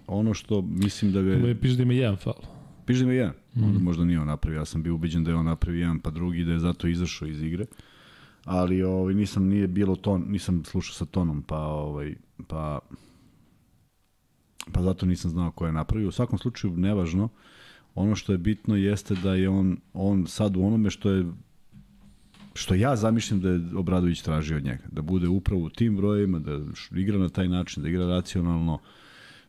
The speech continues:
Speaker 1: da nalazi najbolja rešenja, jer on je igrač ipak sa najviše iskustva u Euroligi. Mislim da niko nije igrao takvu ulogu i nije sarađivao sa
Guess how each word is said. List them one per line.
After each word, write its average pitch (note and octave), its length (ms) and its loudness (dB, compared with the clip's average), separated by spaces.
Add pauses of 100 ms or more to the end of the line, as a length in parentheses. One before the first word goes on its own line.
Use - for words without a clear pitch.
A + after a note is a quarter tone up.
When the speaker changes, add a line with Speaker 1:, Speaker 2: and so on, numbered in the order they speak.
Speaker 1:
da D#2+ 80 0
nalazi F#2+ 380 2
najbolja F#2+ 360 2
rešenja, F#2 500 2 (120)
jer C#2 120 -8
on D#2 140 -2
je E2 100 2
igrač F#2 300 -2
ipak F#2+ 200 -4
sa G#2 100 -4
najviše A2+ 340 2
iskustva - 400 -4 (1700)
u F2+ 120 4
Euroligi. E2+ 400 0 (1300)
Mislim D#2+ 280 0
da E2+ 60 2
niko F#2 280 0
nije G2+ 120 2
igrao G#2 200 2
takvu G2+ 360 -2
ulogu G#2 320 2
i G2+ 120 4
nije G2+ 200 4
sarađivao G2 520 2
sa F#2+ 320 -2